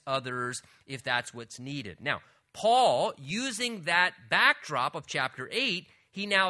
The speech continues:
says, "Look, I'm not asking you to do something I wouldn't do." He ended the chapter by saying, "Therefore, if food makes my brother stumble, I will never again eat meat,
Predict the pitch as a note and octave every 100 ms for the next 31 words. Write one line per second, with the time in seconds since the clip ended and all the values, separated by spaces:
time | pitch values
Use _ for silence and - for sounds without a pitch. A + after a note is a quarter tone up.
0 | - B3+ B3 E3+ A3 - F3+ C#4+ F#3 C#3
1 | - C3+ B2 A2 B2+ - A#2+ G#2+ G2 C#3+
2 | A3 D3 G#2+ A#2+ C#3+ D3+ D3+ E3+ F#3+ C3
3 | A#2+ D3+ F#3+ - C3 B2+ C3 C3+ C3+ C3
4 | D#3+ D#3+ D3+ D3 D3 - - - D3 -
5 | G3 G3 D3+ D#3 D3 B2+ C3 C#3 C#3 C#3
6 | C3 - E3+ D#3+ C#3+ - C#3+ F#3+ G#3+ D#3
7 | D3 D3 C#3+ E3 D3+ E3 F3+ G3 F3+ B3+
8 | C4+ -